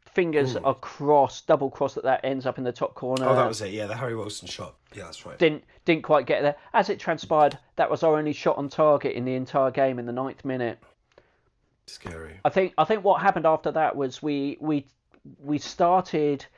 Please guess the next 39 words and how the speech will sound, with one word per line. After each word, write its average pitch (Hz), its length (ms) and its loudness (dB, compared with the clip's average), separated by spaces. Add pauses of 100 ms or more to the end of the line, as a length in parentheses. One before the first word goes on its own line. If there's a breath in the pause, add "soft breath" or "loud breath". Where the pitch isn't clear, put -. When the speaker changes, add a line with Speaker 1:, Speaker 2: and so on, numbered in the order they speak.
(460 soft breath)
Speaker 1:
the 147 100 -6
same 170 440 -2
old 156 240 2
problem 139 520 2
that 139 140 0
we, 135 200 -4 (360)
we'd 135 220 -4
played 139 240 2
against 127 320 -2
West 127 220 -2
Ham, 127 260 0
where 127 160 2
we're 135 160 0
trying 135 300 0
to 127 80 -2
pass 151 300 0
the 165 100 -8
ball 135 200 2
out 151 220 6
from 123 140 -6
the 113 80 -2
back 113 420 0 (340 soft breath)
Speaker 2:
Yeah. 104 180 -2
Speaker 1:
and 139 180 -2
conceding 160 680 -2
possession 131 800 -4 (920 soft breath)
even 185 360 2
before 156 340 -2
the 143 60 -2
ball 147 240 4
gets - 600 -2 (220)
over 151 320 6
the 147 80 2
halfway 139 460 4
line. 110 320 0 (560 soft breath)
Speaker 2:
Yeah. 127 320 0
Speaker 1:
And 123 260 -8 (440)
that 147 360 4 (320)
was 127 800 0